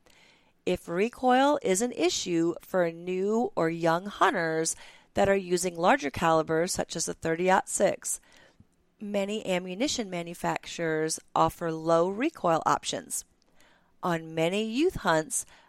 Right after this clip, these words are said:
I've had the young hunter use Remington low recoil thirty-aught six with great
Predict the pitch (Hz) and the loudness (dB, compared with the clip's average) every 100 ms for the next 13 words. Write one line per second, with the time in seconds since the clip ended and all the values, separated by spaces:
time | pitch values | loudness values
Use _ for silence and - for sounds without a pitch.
0 | - 165 190 233 220 175 165 165 160 160 | -2 2 2 2 2 4 4 0 -2 0
1 | 185 208 277 247 170 160 - - 170 160 | 0 -2 -2 0 0 0 -2 -4 -4 -4
2 | 165 165 185 226 - 247 254 - 175 180 | 2 2 2 -4 -2 0 -2 -6 -2 2
3 | 190 240 285 - 190 170 160 165 - _ | 2 2 -4 -4 0 2 4 2 0 _
4 | 160 170 196 240 - 175 160 - - - | -2 0 4 2 2 0 0 0 -6 -6
5 | 175 - - 165 156 156 | -10 -10 -6 0 2 0